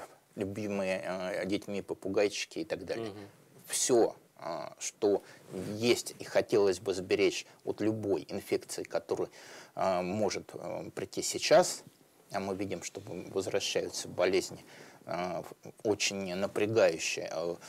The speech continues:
Speaker 1: на самом деле и беспокоящие, э, профессионалов, и инфекционистов, и микробиологов, и иммунологов, и вирусологов,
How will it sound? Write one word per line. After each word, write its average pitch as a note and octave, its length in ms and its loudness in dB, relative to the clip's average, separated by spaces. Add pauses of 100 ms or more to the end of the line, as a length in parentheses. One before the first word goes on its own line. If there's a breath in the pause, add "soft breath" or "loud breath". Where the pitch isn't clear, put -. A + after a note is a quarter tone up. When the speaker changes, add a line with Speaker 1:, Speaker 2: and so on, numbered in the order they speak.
(240 loud breath)
Speaker 1:
на F#2+ 220 -4
самом F#2+ 280 2
деле F#2 180 2 (140)
и A2 60 -4
беспокоящие, G2+ 1080 0
э, F2+ 340 -10
профессионалов, - 920 0 (400 loud breath)
и G2 100 -6
инфекционистов, F#2+ 920 -4
и - 40 -6
микробиологов, F#2 1080 -4
и G2+ 100 -6
иммунологов, F2+ 800 -4 (400 loud breath)
и G#2 60 -6
вирусологов, F#2 760 0